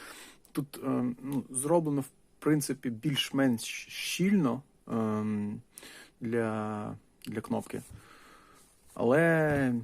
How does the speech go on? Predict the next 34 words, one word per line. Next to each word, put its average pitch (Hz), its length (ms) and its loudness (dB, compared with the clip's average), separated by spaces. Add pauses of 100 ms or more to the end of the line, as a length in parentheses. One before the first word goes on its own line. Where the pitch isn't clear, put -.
(120)
ну, 165 60 2
я 160 100 6
не 143 100 4
знаю, 110 260 0
що - 160 -6
зараз 107 300 -4
ще - 140 -4
можна 110 320 2
вигадати 123 420 0
додатково 113 560 -2
для 107 140 -2
цієї 104 360 -2
кнопки. 107 440 -8 (720)
Все - 180 4
одно, 160 420 8
ну, 139 260 4 (140)
роз'єми, 147 460 6
як 139 180 2
ви 127 60 0
розумієте, 131 500 0
залишаються 117 600 0
відкритими. 110 580 0 (300)
Все - 160 0
одно 156 240 4
я 143 80 6
їх 127 140 4
повністю 139 480 4
не 117 180 2
закрию, 117 400 2
не 110 100 0
зроблю 113 320 2
їх 104 120 -4
повністю 110 460 -4
герметизованими. 110 840 0